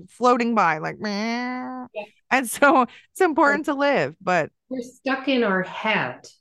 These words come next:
Speaker 2: That
Speaker 1: Yeah.
Speaker 2: was me for so many years, stuck in my head,
Speaker 1: Mm-hmm.
Speaker 2: not living. So
Speaker 1: Yep.
Speaker 2: it's time to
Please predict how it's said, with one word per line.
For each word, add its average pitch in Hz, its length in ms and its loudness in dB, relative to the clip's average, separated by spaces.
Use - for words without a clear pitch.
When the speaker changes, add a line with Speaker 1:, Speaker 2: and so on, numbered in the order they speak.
Speaker 2:
That 226 180 2
Speaker 1:
Yeah. 294 60 -2
Speaker 2:
was 302 220 -2
me 240 400 0
for 214 160 0
so 196 480 2
many 190 300 -2
years, 156 580 -4
stuck - 420 -4
in 302 120 2
my 320 300 0
head, 196 420 0
Speaker 1:
Mm-hmm. - 40 -18
Speaker 2:
not 220 340 0
living. 160 380 -4
So 190 400 2
Speaker 1:
Yep. 185 120 0
Speaker 2:
it's - 120 -14
time 240 420 -2
to 175 400 -2